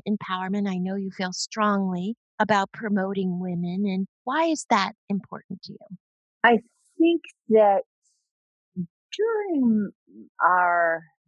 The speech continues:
Speaker 2: I don't know, certainly my forties-ish time, it seemed to me that women had forgotten all of the stuff that we had done as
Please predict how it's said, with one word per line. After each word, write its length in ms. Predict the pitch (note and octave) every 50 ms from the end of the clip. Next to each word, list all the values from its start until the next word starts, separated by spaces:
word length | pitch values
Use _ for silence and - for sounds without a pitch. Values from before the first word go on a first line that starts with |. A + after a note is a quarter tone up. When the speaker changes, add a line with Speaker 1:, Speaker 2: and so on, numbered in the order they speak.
| _ -
Speaker 2:
I 60 | F3
don't 160 | F3 E3+ E3 D#3
know, 120 | D3 D3+ D#3+ _
certainly 300 | - F#3+ - - E3 D#3
my 680 | D#3 D#3 D3+ D3+ D3+ D#3 D#3 D#3 D#3 D#3 D3+ D3 D3 D3 D#3+ _ _ _ _ _ _ _ _ _ _ _ _ _ _ _ _ -
forties-ish 1400 | - G#3 G#3 G3+ G3+ G3 F#3 F3+ E3+ E3+ E3 E3 D#3+ D3+ _ _ - - _ _ - D#3+ D#3 D3 C#3+ C#3+ C#3+ - - - - - - - _ _ _ - - - -
time, 560 | E3+ E3 D#3+ D#3 D#3 D#3 D3 C#3 C#3 C#3 C3 _ _ _ _ _ _ _ _ -
it 140 | - G3+ -
seemed 600 | - - _ - C5+ C5+ C5 B4 - - - - _ _ _ _ _ _ _ -
to 120 | - A3+ G#3+
me 200 | G#3+ G#3 G#3 G3 G3
that 100 | F3+ E3
women 600 | E3+ E3 E3 F3 F#3 A3 C4 D4 D#4+ E4 E4 F4 E4
had 320 | A#3+ G#3 G#3+ G3 F#3+ F#3 E3+ _ _ _ -
forgotten 1200 | E3 D#3 D3 C#3 _ _ - - E3+ D#3 C#3 D3 D3 - - C#4+ C#4+ C#4+ - A#3+ B3 B3 G3+ - _ _ _ _ _ _ _ _ _ _ _ _ _ _ _ _
all 420 | - E3 E3 E3+ E3+ E3+ F3 F3 E3+
of 80 | D#3+ D#3+ _
the 160 | - D#3 D3+ D3 _ _ _ _ _ _ _ _ _ _ _ _ _ _ _ _ _ _ _
stuff 160 | - F#3+ E3 _ _
that 100 | - E3+
we 240 | D#3 D#3 D#3 D3+ D3+ D#3
had 120 | D#3 D3 - _ -
done 500 | D#3+ D3 D3 C#3 C#3 C3+ B2+ B2 A#2 - _ _ _ _ _ _ -
as 160 | C#3+ C3+